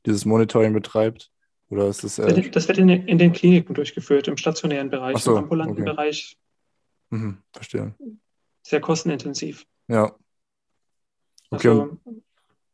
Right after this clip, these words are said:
Speaker 1: dann das Projekt, äh, konnte dann nicht umgesetzt werden und dann bist du direkt weitergehopft oder wie kann man sich das vorstellen?
Speaker 2: Dann, dann war ich erstmal längere Zeit auf der Suche nach einer neuen Stelle,
Speaker 1: Mhm.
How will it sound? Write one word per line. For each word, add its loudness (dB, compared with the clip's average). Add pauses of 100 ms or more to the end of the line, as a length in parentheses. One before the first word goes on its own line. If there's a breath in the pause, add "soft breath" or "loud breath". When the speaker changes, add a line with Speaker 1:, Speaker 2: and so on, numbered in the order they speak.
(220)
Speaker 1:
dann 0
das -2
Projekt, 4
äh, 6
konnte 2
dann 4
nicht 0
umgesetzt 2
werden 4
und -4
dann -2
bist -6
du -6
direkt 2
weitergehopft 2
oder -2 (460 soft breath)
wie -14
kann -2
man -2
sich -6
das -10
vorstellen? -4
Speaker 2:
Dann, -12 (280)
dann -2
war 2
ich 0
erstmal 2 (100)
längere 4
Zeit 0
auf -4
der 0
Suche 4
nach 0
einer -6
neuen -4
Stelle, -2 (260)
Speaker 1:
Mhm. -4